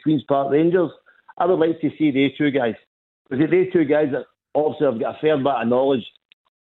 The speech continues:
o-, o-, playing football and, and off the park. Neil McCann and Kevin Thompson, and I would like to see him bring in, if he does, Lyndon Dykes. That would be my first signing. Sign Lyndon, bring him from Queen's Park Rangers to Glasgow Rangers.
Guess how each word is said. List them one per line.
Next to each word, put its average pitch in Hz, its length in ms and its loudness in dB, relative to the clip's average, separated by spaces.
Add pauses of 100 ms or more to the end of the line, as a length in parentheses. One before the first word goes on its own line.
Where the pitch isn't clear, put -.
(220)
o-, 165 280 0
o-, 165 200 -2
playing 170 320 0
football 147 580 -2
and, 123 160 -10
and 147 220 0
off 143 220 0
the 117 80 -4
park. 127 320 -4 (640)
Neil 165 160 2
McCann 139 560 -4 (380)
and 113 180 -10
Kevin 127 340 2
Thompson, 117 420 -2 (200)
and 135 100 2
I 147 40 0
would 151 100 2
like 180 220 0
to 156 180 -2
see 156 80 -2
him 147 140 0
bring 151 200 0
in, 139 100 0
if 123 80 -2
he 131 80 -2
does, 156 200 2 (160)
Lyndon 131 380 2
Dykes. 123 280 0 (460)
That 165 160 -6
would 160 120 0
be 139 60 0
my 135 240 2
first 170 240 -2
signing. 147 380 0 (840)
Sign 160 200 2
Lyndon, 139 480 0
bring 156 160 0
him 156 120 0
from 139 120 -2
Queen's 147 240 -2
Park 135 240 -2
Rangers 135 340 0
to 123 100 0
Glasgow 123 380 0
Rangers. 127 360 -2